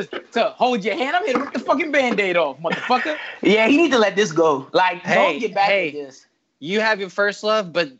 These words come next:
Speaker 3: your first love also has a first love, and sometimes it's not you. Like,
Speaker 2: Yeah.
Speaker 3: this is
Speaker 1: Sometimes it's a,
Speaker 3: that,
Speaker 1: sometimes
Speaker 3: that's
Speaker 1: it's a penis.
Speaker 3: That's, that's obviously her first love.
Speaker 2: Yeah, that is. That dude is her first love, probably. Or, like,
Speaker 1: 'Cause
Speaker 2: the
Speaker 1: he
Speaker 2: guy
Speaker 1: said,
Speaker 2: that
Speaker 1: like, six years before or something like that, right?
Speaker 2: Yeah, he, yeah, he did say it
Speaker 3: Like,
Speaker 2: was six years before.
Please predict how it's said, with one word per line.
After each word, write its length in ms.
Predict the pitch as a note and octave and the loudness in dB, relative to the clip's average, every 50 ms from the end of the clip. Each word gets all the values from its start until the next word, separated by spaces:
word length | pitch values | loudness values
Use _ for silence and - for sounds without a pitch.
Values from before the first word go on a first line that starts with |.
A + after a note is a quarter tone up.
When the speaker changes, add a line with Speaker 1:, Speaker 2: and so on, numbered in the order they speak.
| _ _ _ _ | _ _ _ _
Speaker 3:
your 240 | - D3 C#3 E3+ F#3+ | -14 -6 -2 -2 -2
first 320 | F#3 - G3 G3 F3+ - - | 0 0 0 0 0 0 0
love 180 | G3 G3 F3 D#3+ | 0 0 0 0
also 360 | C#3+ D#3 D#3+ D3 - D3+ C3+ | -2 -2 -2 -2 -4 -4 -2
has 200 | C3+ C3+ B2 B2 | -2 -2 -4 -6
a 40 | A#2 | -8
first 300 | - B2+ A#2+ A#2 - - | -6 -6 -6 -6 -6 -6
love, 260 | A#2 G#2+ G2+ G2 G2 | -6 -4 -4 -6 -8
and 80 | G#2+ | -8
sometimes 440 | G#2+ E3+ E3+ E3+ E3+ F3 F3 E3+ E3 | -4 -4 -2 -2 -2 -2 -2 -2 -4
it's 80 | E3+ E3 | -4 -2
not 200 | F#3+ F#3+ F3+ F3 | -2 -2 0 0
you. 320 | F#3 G#3 A3 D#3+ A2 F#2+ F#2 _ _ _ _ _ _ _ _ _ _ | 0 0 0 0 -2 -6 -12 _ _ _ _ _ _ _ _ _ _
Like, 160 | - C3+ C3 | -2 0 0
Speaker 2:
Yeah. 80 | D3+ D#3+ | 2 2
Speaker 3:
this 80 | A#3+ | 2
is 60 | B3 - | 2 2
Speaker 1:
Sometimes 260 | - A3+ A#3+ A#3+ A3+ | 2 2 2 2 0
it's 160 | B3+ A#3+ - | -2 -2 0
a, 120 | B3 B3 - - | -2 -2 -2 0
Speaker 3:
that, 140 | F3+ F3 G3+ | 0 2 2
Speaker 1:
sometimes 120 | B3 C#4 - | 2 0 2
Speaker 3:
that's 240 | F3+ G#3+ A#3+ A#3 | 0 0 0 -2
Speaker 1:
it's 80 | B3+ C4 | -4 -6
a 40 | A#3+ | -4
penis. 480 | - G#4 E4+ F4+ F4 - A3+ A#3 - - | -2 -2 -2 0 0 -2 -4 -4 -6 -14
Speaker 3:
That's, 60 | G#3 - - _ _ D3 | -20 -20 -20 _ _ _
that's 240 | C#3 D3+ F#3+ G#3 - | -8 -8 -8 -6 -4
obviously 540 | D#3+ E3+ G#3 A#3+ A#3 A3 G3 - F#3+ G3 F#3 | -2 0 0 0 -2 -4 -8 -6 -6 -6 -6
her 240 | E3+ E3 F#3 G#3 A3+ | -4 -4 -6 -6 -6
first 400 | A3+ - F3 C#3+ B2+ A#2+ - - | -6 -6 -6 -8 -8 -10 -12 -14
love. 280 | A#2+ G#2 F#2 E2 E2 _ _ _ _ _ _ _ _ | -14 -14 -14 -18 -20 _ _ _ _ _ _ _ _
Speaker 2:
Yeah, 340 | - D3+ D#3 - E3+ F3 E3+ | -10 -6 -4 -2 0 0 2
that 180 | E3 E3+ E3+ F3 | 2 0 2 2
is. 320 | F3 F3+ F3+ F3 E3 D#3 | 2 2 2 2 0 2
That 160 | C#3+ D#3 D#3+ D#3 | 2 2 2 2
dude 180 | E3+ F3 E3 | 0 0 0
is 160 | E3 E3 D#3 | 0 -2 -2
her 80 | D#3 C#3+ | -4 -6
first 300 | B2+ - D3 C#3 C3 C#3+ | -6 -4 -4 -4 -2 0
love, 200 | C#3+ C3+ C3+ C3+ | 0 0 0 0
probably. 400 | - C#3+ C3+ C3 C3 B2+ B2+ - _ _ _ _ _ _ _ _ - | 0 2 2 2 0 -2 -6 -14 _ _ _ _ _ _ _ _ -2
Or, 80 | E3+ | 0
like, 160 | F3 F3 E3+ E3+ | 2 0 0 0
Speaker 1:
'Cause 100 | G3 F#3+ | -4 -4
Speaker 2:
the 60 | A#3 | -2
Speaker 1:
he 20 | |
Speaker 2:
guy 60 | A#3 | 0
Speaker 1:
said, 80 | C4 A#3+ | 0 0
Speaker 2:
that 60 | A#3+ G#3+ | 0 0
Speaker 1:
like, 100 | G3 - | -2 -2
six 260 | - A#3+ G3 - - | -6 -6 -6 -4 -4
years 200 | A3+ A#3+ A#3 G3 | -2 -2 -2 -2
before 360 | F#3+ F3 - - A#3+ D4+ B3+ | -4 -6 -4 -4 -4 -4 -4
or 40 | G3 | -4
something 260 | - - F#3 F3 E3 | -4 -4 -6 -4 -4
like 160 | D3+ D3 C3+ | -6 -6 -4
that, 140 | C3 C3+ B2+ | -4 -6 -4
right? 220 | C3+ D#3+ G3+ A3+ | -2 -4 -2 0
Speaker 2:
Yeah, 140 | E3+ F#3+ F#3+ | 2 2 2
he, 180 | F#3+ F#3+ G3 G3 F#3 | 2 2 -2 0 2
yeah, 140 | F#3 F#3 | 2 2
he 120 | F3+ F3 E3+ | 2 2 0
did 240 | D#3 F3+ F3+ F3 - | -2 -2 -4 -4 -2
say 180 | - D#3 D3+ | 0 0 0
it 20 | D#3 | 0
Speaker 3:
Like, 80 | D3+ | 0
Speaker 2:
was 100 | D3 - | -4 -6
six 220 | - D#3 C#3+ - - | -8 -8 -8 -6 -8
years 160 | C#3 C#3 C3+ | -8 -8 -8
before. 420 | C3+ C3+ C3+ - C3 B2 B2+ B2+ | -10 -10 -8 -8 -8 -8 -8 -12